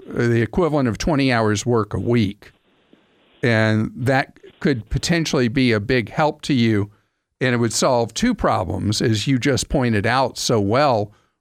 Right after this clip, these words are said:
bring in extra income and reduce the expenses being eaten up by healthcare. I wish you the best, and this is such a,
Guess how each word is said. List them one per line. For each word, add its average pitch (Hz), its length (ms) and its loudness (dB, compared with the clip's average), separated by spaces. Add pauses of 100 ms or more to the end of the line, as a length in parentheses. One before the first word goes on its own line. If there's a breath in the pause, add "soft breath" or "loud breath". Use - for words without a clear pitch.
bring 147 200 0
in 139 120 2
extra 127 420 -2
income 135 640 0
and 147 300 0
reduce 143 560 0
the 123 160 0
expenses 127 640 -2
being 117 260 0
eaten 117 280 0
up 107 160 -2
by 101 160 -2
healthcare. 110 640 -2 (500)
I 120 80 0
wish 151 300 2
you 175 80 2
the 123 100 0
best, 143 560 0
and 123 260 0
this 160 200 0
is 131 80 0
such 175 260 0
a, 113 140 0